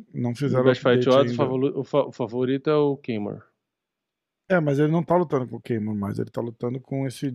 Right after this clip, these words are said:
Speaker 1: Jacob,
Speaker 2: Ah,
Speaker 1: Dustin
Speaker 2: é, né?
Speaker 1: Jacob, é. Não atualizou ainda, caiu hoje. <clears throat> É, eu falei com o John Allen, inclusive, ele confirmou.
Speaker 2: É, não, não tá.
Speaker 1: Ah, ó.
Speaker 2: No, no...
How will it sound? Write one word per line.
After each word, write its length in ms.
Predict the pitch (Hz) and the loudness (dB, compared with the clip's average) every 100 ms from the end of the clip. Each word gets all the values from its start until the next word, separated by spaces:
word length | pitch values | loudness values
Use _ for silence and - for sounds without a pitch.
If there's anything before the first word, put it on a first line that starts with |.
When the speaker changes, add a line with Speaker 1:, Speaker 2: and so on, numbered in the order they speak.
| 117 113 | -8 -10
Speaker 1:
Jacob, 540 | 117 135 139 160 143 147 147 143 143 143 139 139 127 | -2 -2 -2 -6 -4 -2 0 0 0 0 0 -2 -2
Speaker 2:
Ah, 220 | 139 160 | 2 4
Speaker 1:
Dustin 160 | 156 127 | 4 4
Speaker 2:
é, 60 | 131 | 2
né? 60 | |
Speaker 1:
Jacob, 420 | 131 120 120 117 113 | 2 0 -2 -4 -2
é. 200 | 113 135 _ _ _ _ _ - | -2 -4 _ _ _ _ _ -4
Não 120 | 151 | -2
atualizou 540 | 160 180 175 139 139 139 | 2 2 0 -2 -2 -2
ainda, 280 | 120 123 | -4 -8
caiu 240 | - 123 127 | -6 -4 0
hoje. 360 | 131 127 127 - _ _ _ - _ - | 0 0 -6 -16 _ _ _ -20 _ -6
<clears throat> 560 | 202 202 160 135 120 - _ | 2 4 4 2 -2 -6 _
É, 220 | 131 127 | -2 2
eu 60 | 143 | 2
falei 240 | - 175 | 4 2
com 60 | 175 | 2
o 40 | |
John 220 | 175 156 143 | 0 0 0
Allen, 140 | 139 | -2
inclusive, 280 | 131 131 131 | -2 0 0
ele 60 | |
confirmou. 560 | 139 151 - 135 120 123 _ - | -2 -4 -4 -2 -2 -6 _ -2
Speaker 2:
É, 260 | 135 135 | 0 -2
não, 320 | 127 120 120 120 120 - 120 | -4 -6 -8 -14 -20 -18 -14
não 140 | 117 | -8
tá. 100 | 117 | 2
Speaker 1:
Ah, 440 | 170 165 160 156 156 | 4 6 6 4 4
ó. 200 | 180 113 - - | 4 4 0 -12
Speaker 2:
No, 240 | 151 | -2
no... 80 | 127 | -2